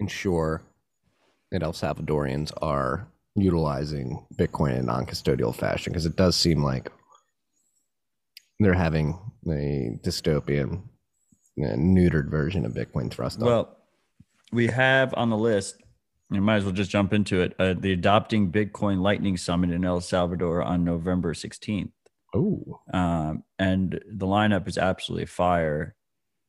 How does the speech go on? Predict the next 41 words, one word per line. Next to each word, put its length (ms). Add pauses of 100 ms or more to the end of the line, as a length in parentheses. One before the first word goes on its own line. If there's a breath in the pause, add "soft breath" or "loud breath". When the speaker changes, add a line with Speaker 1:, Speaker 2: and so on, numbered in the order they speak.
(420)
Speaker 2:
Um, 680
so 120
we 80
need 160
more 200
of 80
that. 320
You 100
know, 120
we 100
need 180
positive 380
education. 760
We 120
need 500 (120)
open 300
source 300
tools 600 (360)
and 120
education 640
that's 160
focused 460
on 160
El 160
Salvador 440
for 280
those 320
tools. 540 (440)
Um, 540
and 120
private 300
companies, 460
private 340
companies 520
that 180
care 160
about 220
privacy 440
and 100
sovereignty, 800 (460)
um, 320